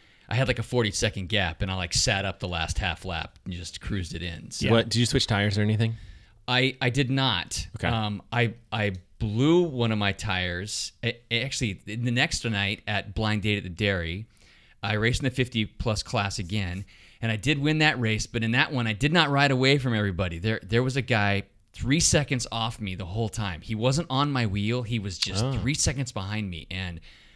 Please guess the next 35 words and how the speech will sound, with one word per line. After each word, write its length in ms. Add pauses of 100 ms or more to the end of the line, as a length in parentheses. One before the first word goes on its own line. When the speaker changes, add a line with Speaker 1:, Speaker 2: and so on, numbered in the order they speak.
(180)
Speaker 1:
I 80
couldn't 340
gap 200
him 140
any 160
further, 320
and 100
he 100
couldn't 360
gain 240
any 140
further. 500 (100)
Speaker 2:
Interesting. 600
Speaker 1:
And 420
so, 440 (340)
and 100
then 140
that 240
night 340
when 160
I'm 120
cleaning 260
my 100
bike, 320
I 60
realized 460
that 140
the 80
sidewall 760
of 240
my 520
tubular 320
tire 320
had 300
ripped. 600